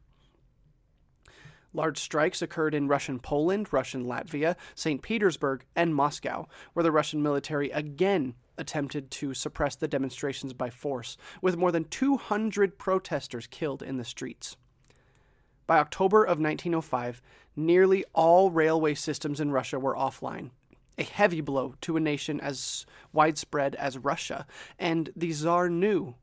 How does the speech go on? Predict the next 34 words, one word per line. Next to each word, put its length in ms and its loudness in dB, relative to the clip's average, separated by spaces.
that 120 -12
he 140 -4
had 180 -6
to 120 -8
act. 360 -10
The 80 0
Russian 300 2
government 460 -2
tr-, 180 -14
drafted 500 -2
a 100 -4
new 220 0
constitution, 920 -8
but 220 0
it 160 -8
had 220 -4
little 320 0
to 160 -6
do 180 2
with 160 -4
the 80 -8
protests. 640 -8
It 80 -12
highlighted 500 2
nationalist 760 0
ideals 520 -2
and 120 -8
proclaimed 480 -2
a 40 -2
united 500 0
Russia. 400 -2
The 80 -6
people 240 -4
noticed. 500 -6